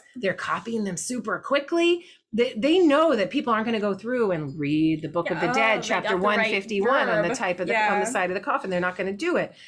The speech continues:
Speaker 1: It needs to be there and it needs to be performed, but it's not something that is primary.
Speaker 2: Mm-hmm.
Speaker 1: But getting back to that, the coffin is meant to be a transformational device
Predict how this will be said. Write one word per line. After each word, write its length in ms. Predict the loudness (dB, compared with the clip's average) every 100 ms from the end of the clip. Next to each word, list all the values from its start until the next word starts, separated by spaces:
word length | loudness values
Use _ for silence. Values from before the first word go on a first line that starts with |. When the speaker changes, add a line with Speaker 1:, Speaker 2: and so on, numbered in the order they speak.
| -20 _
Speaker 1:
It 100 | 0
needs 240 | 2 2 -2
to 80 |
be 400 | -4 0 4 4
there 360 | 2 -2 -6 -12 _ _ _
and 80 | 0
it 40 | 2
needs 180 | 0
to 60 | 0
be 100 | -4
performed, 880 | -6 -12 -12 -4 0 2 0 -4 -10 _ _
but 120 | -2 0
it's 180 | 0
not 220 | 0 -2 0
something 540 | -4 -2 -2 -2 0
that 340 | 0 -2 -4 _ _ -4
is 160 | -4 -4
primary. 800 | -12 -2 -2 0 -4 -8 -14 _ _
Speaker 2:
Mm-hmm. 60 | -4
Speaker 1:
But 280 | -2 -2 -6 _ _ _ -4
getting 220 | -2 2
back 220 | 0 -2
to 100 | -4
that, 200 | -6 -6
the 60 | -8
coffin 440 | -2 -2 0 0
is 160 | 0 0
meant 240 | -2 -2 -6
to 120 | -6
be 500 | -4 -2 -2 -4 -8 _ _ _ _ _ _ -8
a 80 | -8
transformational 960 | -10 -12 -10 -8 -6 -6 -4 -4 -4
device 640 | -4 -4 -4 -4 -8 -14